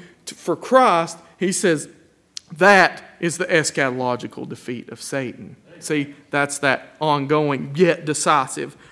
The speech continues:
idea. Now, this is why I was like, "Urgh," with that commentary. I want to go back to Revelation, part of it. Um, chapter twelve,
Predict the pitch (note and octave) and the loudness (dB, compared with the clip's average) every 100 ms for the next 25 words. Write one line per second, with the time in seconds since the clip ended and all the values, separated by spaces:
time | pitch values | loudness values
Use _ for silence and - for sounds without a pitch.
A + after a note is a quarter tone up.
0 | - C#3 B2+ E3 D#3 A#2+ - _ _ - | -4 -2 0 2 2 -2 -10 _ _ 0
1 | G#3 E3 - - - _ _ _ _ _ | 4 4 2 -14 -20 _ _ _ _ _
2 | _ F3 F3 G3 F3 E3 D3+ B2+ - G4+ | _ -4 -2 -2 2 2 0 -4 0 2
3 | G4 F#4 E4+ - - - - D#3+ D#3 C#3 | 4 2 0 -4 -20 -20 -6 -2 0 -2
4 | - F3 D3+ C3+ D3 C3 A#2+ A#2+ - D#3 | 0 -2 -2 -4 -6 -4 -4 -8 -10 -2
5 | A3 A#3 A3 A3 G#3+ G3 G3+ F#3+ F#3 F3+ | 2 4 6 4 2 2 2 2 2 0
6 | F#3 - - A3 D#3+ B2 A2+ D3 - - | -2 -8 2 6 6 4 -4 -6 -6 -14
7 | _ - - - - - D#3+ D3 C#3+ - | _ -20 -20 -20 -10 2 2 2 -2 2
8 | E3 D#3+ G#3 - G#3+ F3+ D3+ F#3 G#3+ | 2 2 -6 2 4 4 2 -2 -6